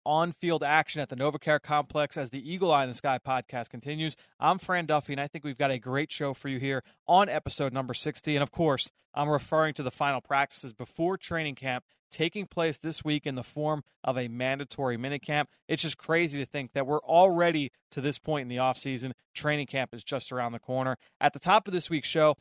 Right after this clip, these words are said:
we've got Chalk Talk, where I chat with our good friend, Greg Cosell. It's been a few weeks since we've caught up with Greg, and since he was here watching minicamp practice today,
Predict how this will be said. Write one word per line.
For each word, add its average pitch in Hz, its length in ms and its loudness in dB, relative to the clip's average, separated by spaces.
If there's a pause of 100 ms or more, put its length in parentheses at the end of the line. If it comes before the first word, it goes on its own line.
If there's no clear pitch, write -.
(120)
we've 170 180 0
got 185 200 4
Chalk 151 320 4
Talk, 147 260 2
where 131 80 2
I 160 120 6
chat 160 300 4
with 143 140 -2
our 127 180 0
good 151 320 -2
friend, 143 380 -2 (280)
Greg 143 380 2
Cosell. 135 480 -2
It's 120 80 -8
been 185 100 -2
a 196 60 -2
few 220 200 -6
weeks 208 220 -4
since 180 160 -10
we've 175 100 -10
caught 175 200 6
up 170 100 2
with 165 100 -10
Greg, 156 340 2 (260)
and 135 120 -6
since 196 260 -6
he 202 60 -6
was 175 140 -6
here 170 160 0
watching 143 420 0
minicamp 160 460 -2
practice 147 380 0
today, 131 260 0